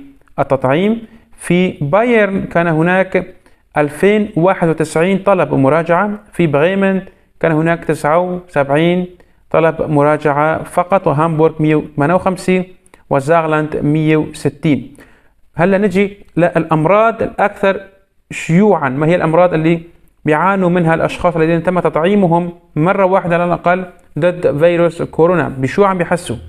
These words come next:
وين هناك وجع؟ أين يوجد وجع؟ ما هي الأماكن اللي ممكن شخص ينزعج؟ ينزعجوا وجع في الظهر، وجع في القلب، وجع في ال-، الكتف، وجع في الرأس،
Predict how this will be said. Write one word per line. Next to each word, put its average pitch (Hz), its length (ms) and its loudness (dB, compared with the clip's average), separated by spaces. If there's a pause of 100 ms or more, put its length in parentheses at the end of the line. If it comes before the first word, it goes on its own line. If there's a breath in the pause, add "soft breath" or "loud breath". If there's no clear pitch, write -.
(160)
وين 190 280 2
هناك 180 480 2
وجع؟ 160 260 0 (140)
أين 196 180 2
يوجد 180 720 0
وجع؟ 160 300 0 (1040)
ما 170 140 0
هي 180 120 4
الأماكن 180 500 0
اللي 156 140 2
ممكن 180 320 0
شخص 170 400 -4
ينزعج؟ 156 420 0 (240)
ينزعجوا 147 640 0
وجع 147 240 2
في 139 280 -4
الظهر، 175 460 2
وجع 139 280 2
في - 240 -8
القلب، 175 420 -2
وجع 143 240 2
في 135 260 -2
ال-، 127 140 -2 (480 soft breath)
الكتف، 196 640 -2
وجع 139 240 2
في 139 280 0
الرأس، 190 520 0